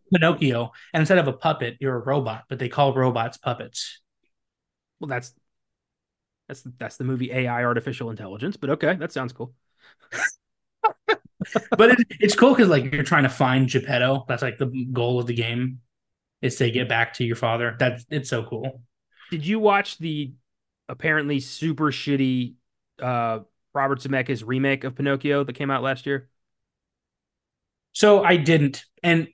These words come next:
Speaker 1: I know, I've said it on the podcast so many times, is I am a very firm believer in, even if it's a remake, treat it as its own piece of art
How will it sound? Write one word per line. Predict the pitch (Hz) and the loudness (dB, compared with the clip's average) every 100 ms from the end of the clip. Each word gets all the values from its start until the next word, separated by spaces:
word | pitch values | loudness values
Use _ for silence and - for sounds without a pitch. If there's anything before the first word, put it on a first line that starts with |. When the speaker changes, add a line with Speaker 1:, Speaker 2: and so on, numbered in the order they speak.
| _ | _
Speaker 1:
I | 175 180 | 4 6
know, | 185 196 208 196 - 165 151 131 - | 6 6 6 4 -2 -4 -4 -6 -2
I've | 143 | -2
said | - 180 | 2 2
it | 180 | 4
on | 175 | 0
the | |
podcast | 151 156 143 143 131 | 2 0 0 -2 -4
so | - 147 | -4 -2
many | 139 135 | 0 -2
times, | 123 127 117 123 | -4 -6 -6 -4
is | 139 | -2
I | 156 208 | 0 4
am | 220 | 4
a | 214 | 2
very | 220 196 | 2 2
firm | - 190 180 | 2 0 0
believer | 160 156 151 139 156 | 0 -2 -2 -2 -4
in, | 143 135 127 127 - - _ _ - | -4 -6 -6 -10 -16 -20 _ _ 0
even | 214 226 | 2 4
if | 220 202 | 2 0
it's | 196 | 0
a | 170 | 0
remake, | 156 151 147 147 - - | 0 0 -2 -6 -14 -12
treat | - 180 180 | -2 0 2
it | 175 147 | -2 -4
as | 139 131 | -4 -4
its | 120 | -8
own | 143 143 135 123 - | -6 -2 -2 -4 -8
piece | - 143 - | -8 -6 -6
of | 117 | -2
art | 127 135 131 | 2 2 0